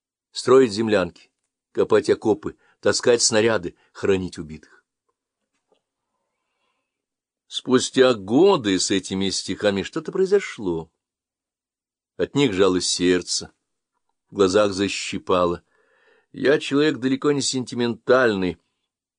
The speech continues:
и чем дальше я читал, тем горше и тем слаще становился.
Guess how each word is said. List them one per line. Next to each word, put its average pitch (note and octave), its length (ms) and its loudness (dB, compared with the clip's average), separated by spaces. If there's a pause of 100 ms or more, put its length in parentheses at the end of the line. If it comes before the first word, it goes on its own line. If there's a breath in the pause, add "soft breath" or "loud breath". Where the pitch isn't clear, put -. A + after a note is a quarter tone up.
и G2 160 -4
чем G#2+ 480 -2
дальше F#3+ 480 2
я F3+ 200 -2
читал, C3 600 -2
тем E2 400 -6
горше F#2+ 560 -2
и D#2 40 -14
тем D2 260 -14
слаще C3+ 680 -8
становился. A#2 800 -16